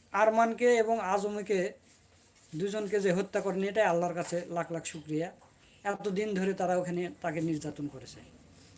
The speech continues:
শুধু ক্ষমতায় টিকে থাকার জন্য। সেই পিলখানার হত্যার সময় থেকে এই, আহ, আজমিকে ওখানে আটকে রেখেছিল। তো কালকে মুক্ত হয়ে গেছে ইনশাল্লাহ,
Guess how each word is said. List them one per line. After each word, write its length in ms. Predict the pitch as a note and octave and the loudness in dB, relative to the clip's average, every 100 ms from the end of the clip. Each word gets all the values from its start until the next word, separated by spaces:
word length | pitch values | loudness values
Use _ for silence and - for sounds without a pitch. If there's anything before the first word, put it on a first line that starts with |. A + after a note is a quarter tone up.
| - | -12
শুধু 460 | - B3 C4 C#4+ D#4+ - | -6 -2 0 0 0 -8
ক্ষমতায় 400 | G#3 G#3 G3+ F#3+ | -6 0 2 2
টিকে 180 | G3 E3+ | 0 -2
থাকার 260 | - D3+ C3 | -4 -6 -8
জন্য। 200 | C3 A#2+ - - - - | -12 -14 -18 -20 -20 -14
সেই 240 | - A3+ A#3+ | -4 2 2
পিলখানার 640 | A#3+ A#3+ A3 A3+ A3+ A3 F3+ | 2 -2 0 4 6 6 4
হত্যার 320 | F#3+ - G#3 | 0 2 2
সময় 320 | - G3 G3 | 2 0 -2
থেকে 380 | E3 G3 A3+ B3 - - - - - - - | 0 0 2 0 -4 -18 -20 -20 -20 -20 -6
এই, 220 | F3+ F3+ F3+ | -2 -2 -2
আহ, 1000 | - - - - - - F#3 F#3 F#3 F#3+ | -10 -18 -16 -16 -16 -4 0 0 0 -2
আজমিকে 480 | F#3+ G3 G3 F#3+ F#3+ | 0 0 0 0 -2
ওখানে 340 | E3+ F3 F3 | 0 -2 -2
আটকে 240 | E3+ - D#3 | -4 -4 -4
রেখেছিল। 360 | C#3+ C3+ C#3 B2 - - | -4 -6 -10 -12 -14 -8
তো 60 | G3 | -6
কালকে 320 | F#3+ G3 F#3+ G3 | -2 -2 0 -2
মুক্ত 260 | F#3+ - F3+ | -2 -4 -4
হয়ে 140 | F3+ | -2
গেছে 160 | F3 F3 | -4 -4
ইনশাল্লাহ, 440 | E3+ F3+ F3 F#3+ | -4 -4 -4 -6